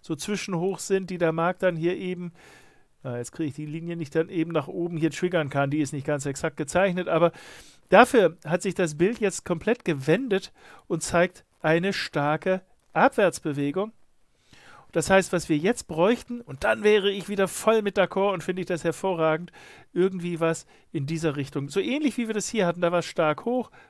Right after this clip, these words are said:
wackelig runter. Ich mach's nochmal weg. Dieses wackelig, was ich hier sage, kann entweder eine A, B, C werden,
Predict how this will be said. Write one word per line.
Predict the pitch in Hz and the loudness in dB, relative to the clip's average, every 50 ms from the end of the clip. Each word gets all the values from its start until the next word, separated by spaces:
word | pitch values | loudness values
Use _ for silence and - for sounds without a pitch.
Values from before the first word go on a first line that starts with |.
| _ _ - | _ _ -4
wackelig | 170 165 - 180 170 170 156 135 151 | -4 -2 -2 -2 -2 -2 -2 -4 -2
runter. | 135 147 160 151 - 123 101 - - _ _ _ _ | -2 -2 -2 -2 -4 -8 -8 -8 -18 _ _ _ _
Ich | - - | -6 -2
mach's | 196 196 - - | -2 -2 -2 -2
nochmal | 185 160 151 151 143 143 | -6 -4 -2 -2 0 2
weg. | 185 247 - - _ - - - - - - - _ _ _ - | 0 0 0 -4 _ -20 -20 -20 -20 -20 -20 -20 _ _ _ -12
Dieses | 190 185 196 196 - - 151 | -10 -6 -6 -6 -6 0 4
wackelig, | 170 226 - 269 240 233 226 - - | 4 4 4 4 0 0 -2 -2 0
was | 196 175 - | -2 -2 -2
ich | 196 170 | -4 -8
hier | - 202 185 | -6 -6 -4
sage, | 175 180 175 170 170 180 165 | 0 2 2 2 2 -2 -4
kann | - - 170 175 | -4 -4 -4 -4
entweder | - - 160 160 156 156 | -4 -6 -6 -4 -4 -4
eine | 147 143 - - | -4 -4 -6 -2
A, | 151 147 147 143 | 0 0 0 0
B, | 147 139 131 127 | 0 0 -2 -2
C | - - 214 220 226 208 | -4 -6 -4 -4 -2 0
werden, | 196 196 185 185 185 190 190 | 2 4 4 2 2 -2 -10